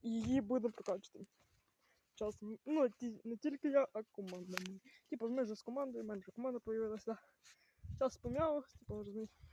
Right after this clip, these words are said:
Типу, такі во. Крісло, кстати, дивіться, які імбові. Оп, і подрагулював. Ой. Я просто його не тримав, тепер, бачите, тако.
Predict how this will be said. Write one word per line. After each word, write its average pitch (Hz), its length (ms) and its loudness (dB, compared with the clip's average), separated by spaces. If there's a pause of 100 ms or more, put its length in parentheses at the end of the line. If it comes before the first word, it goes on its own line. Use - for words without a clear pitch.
(800)
Типу, - 220 -12 (1600)
такі 214 220 -6
во. 202 180 -4 (580)
Крісло, 247 320 0
кстати, 233 260 6
дивіться, 202 300 -6
які 208 80 -6
імбові. 196 400 -4 (920)
Оп, 233 200 6 (280)
і - 140 -4 (840)
подрагулював. 202 640 -4 (280)
Ой. 202 120 4 (1800)
Я - 60 -10
просто 262 200 2
його 285 100 6
не 302 80 6
тримав, 320 240 6
тепер, - 200 -8
бачите, 208 300 -6
тако. - 240 10